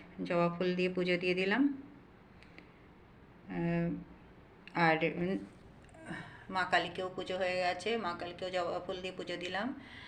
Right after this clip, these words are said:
আর মহাদেবের আজকে ফুলের খুব অসুবিধা, উম, রোজ রোজ সব রকম ফুল ফোটে না, তা মহাদেবকে সাদা ফুল দিলাম আর, উম, মা পার্বতীর জন্য একটা লাল ফুল দিলাম।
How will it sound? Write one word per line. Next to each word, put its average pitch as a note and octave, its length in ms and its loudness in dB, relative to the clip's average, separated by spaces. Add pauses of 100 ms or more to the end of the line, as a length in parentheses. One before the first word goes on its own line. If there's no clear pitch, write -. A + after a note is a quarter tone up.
(300)
আর F3 340 6
মহাদেবের F3+ 540 2
আজকে F3 340 4
ফুলের F3+ 400 2
খুব F#3 140 -2
অসুবিধা, F#3+ 680 2
উম, A3+ 300 -4 (160)
রোজ F#3 260 2
রোজ G3 100 2
সব G3 280 4
রকম G3+ 280 2
ফুল G#3 300 0
ফোটে G3+ 260 2
না, G3 220 -2 (520)
তা F#3+ 320 2
মহাদেবকে G3 520 2
সাদা G3 360 6
ফুল G#3 160 -2
দিলাম C4 300 4
আর, F3+ 240 4 (380)
উম, F3 520 0 (160)
মা F#3 160 2
পার্বতীর F3+ 540 4
জন্য G3+ 220 0
একটা D4+ 240 4
লাল D#3 300 4
ফুল D3+ 140 0
দিলাম। F3 240 -6